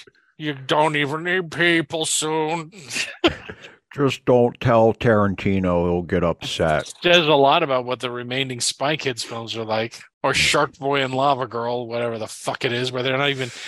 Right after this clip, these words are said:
Speaker 1: they're just shooting everything on a green screen.
Speaker 2: Yeah.
Speaker 1: Not looking at anything real. Managed to rope in Sylvester Stallone for one of them, didn't they?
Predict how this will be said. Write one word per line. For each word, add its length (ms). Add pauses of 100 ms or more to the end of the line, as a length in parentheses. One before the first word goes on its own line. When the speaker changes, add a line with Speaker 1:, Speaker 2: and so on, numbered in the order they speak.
(120)
Speaker 1:
they're 100
just 260
shooting 420
everything 400
on 140
a 60
green 260
screen. 400 (480)
Speaker 2:
Yeah. 240 (140)
Speaker 1:
Not 220
looking 320
at 80
anything 460
real. 600 (140)
Managed 400
to 80
rope 240
in 140
Sylvester 460
Stallone 580
for 140
one 180
of 80
them, 180
didn't 220
they? 400